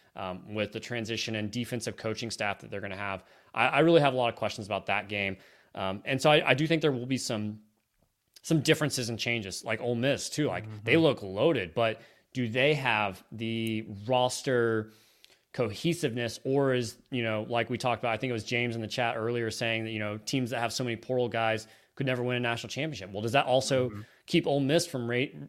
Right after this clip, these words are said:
Speaker 1: reaching their ceiling? So I, there is a lot of questions, despite, I think, some tough teams being on the schedule for O U.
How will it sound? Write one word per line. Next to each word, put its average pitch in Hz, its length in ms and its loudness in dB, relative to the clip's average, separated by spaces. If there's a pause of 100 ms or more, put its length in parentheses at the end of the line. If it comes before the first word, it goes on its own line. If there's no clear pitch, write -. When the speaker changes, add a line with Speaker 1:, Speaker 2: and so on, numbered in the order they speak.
Speaker 1:
reaching 139 380 0
their 135 160 2
ceiling? 95 300 -6
So 160 140 6
I, 160 100 6 (100)
there 214 240 8
is 196 280 6
a 175 140 0
lot 131 360 4
of 135 100 -6
questions, 170 540 -2 (320)
despite, 147 540 4
I 123 120 0
think, 113 200 -6
some 113 140 -8
tough 113 240 0
teams 120 300 -4
being 110 360 -4
on 107 140 -2
the 104 80 -4
schedule 107 400 -2
for 113 180 -10
O 104 100 -6
U. 110 300 -4